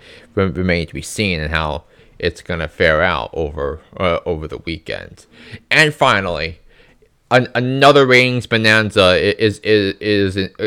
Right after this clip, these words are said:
about to come in for the N F L on Sunday night with the Dallas Cowboys and the San Francisco forty-niners.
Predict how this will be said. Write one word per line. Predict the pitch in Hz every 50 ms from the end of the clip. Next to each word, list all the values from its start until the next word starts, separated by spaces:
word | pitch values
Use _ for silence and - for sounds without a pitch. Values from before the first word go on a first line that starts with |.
| - -
about | 90 101 104 104 101 -
to | - -
come | - 104 98 98
in | 95 92 87
for | 87 101
the | 82 90 85 90
N | 87 87 87
F | 82 - 87
L | 82 82 80 76 73 80 - _ _ _ _ _ _ _ -
on | 101 101 98 90
Sunday | - - 107 98 87 85 85 85
night | 87 80 78 73 71 - _ _ _ _ _ -
with | - 98 90 85 - - _ -
the | 98 90
Dallas | 90 107 107 107 95 90 87 -
Cowboys | - - 107 90 82 85 78 85 85 80 76 78 76 -
and | 82 82
the | 80
San | 85 92 85 80
Francisco | 78 82 - - 78 - - - 76 69
forty-niners. | - - - 82 76 67 71 69 58 58 55 - - - - - -